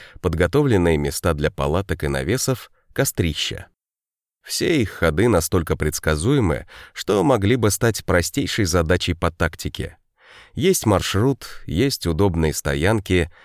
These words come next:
Берем среднюю скорость дневного перехода смешанного, идущего быстро, но все же не форсированным маршем отряда. Выступаем навстречу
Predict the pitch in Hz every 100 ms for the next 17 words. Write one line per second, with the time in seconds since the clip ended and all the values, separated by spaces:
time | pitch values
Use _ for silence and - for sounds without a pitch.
0 | - _ - 90 180 175 - 120 131 107
1 | 95 - 131 107 73 80 82 85 80 78
2 | 80 78 - 110 87 78 - 85 87 131
3 | - 104 95 90 - - - 80 135 -
4 | 90 78 73 139 - 92 80 73 73 -
5 | 104 87 85 78 90 92 87 - 98 80
6 | 80 78 85 85 - 87 90 101 80 64
7 | - _ _ - - - 101 - 165 180
8 | 143 92 - 127 160 - 156